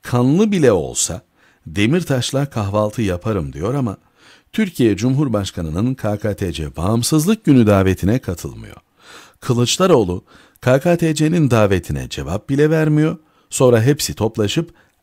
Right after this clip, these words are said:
"Erdoğan kutuplaştırıyor." diyorlar. Dünyanın derebeyleri, Haçlıları, soytarıları bir araya gelerek Türkiye'ye saldırıyor. Kıbrıs davası Recep Tayyip Erdoğan, Devlet Bahçeli ve diğerlerinin derdi mi?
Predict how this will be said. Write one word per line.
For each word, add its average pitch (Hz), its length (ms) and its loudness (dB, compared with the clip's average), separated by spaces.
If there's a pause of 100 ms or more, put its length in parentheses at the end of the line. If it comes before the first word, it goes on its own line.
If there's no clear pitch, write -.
(100)
"Erdoğan 104 580 0 (320)
kutuplaştırıyor." 120 1000 -4
diyorlar. - 500 -20 (520)
Dünyanın 180 580 2
derebeyleri, 80 880 -4 (360)
Haçlıları, 92 760 -4
soytarıları 98 840 -2
bir 123 140 -4
araya 110 320 0
gelerek 87 520 -4 (420)
Türkiye'ye 180 580 -2
saldırıyor. 69 680 -8 (480)
Kıbrıs 185 380 2
davası 127 540 4
Recep 107 340 2
Tayyip 87 360 -2
Erdoğan, 92 520 0
Devlet 92 380 -2
Bahçeli 113 380 0
ve 90 140 2
diğerlerinin 95 640 0
derdi 82 320 -4
mi? - 60 -20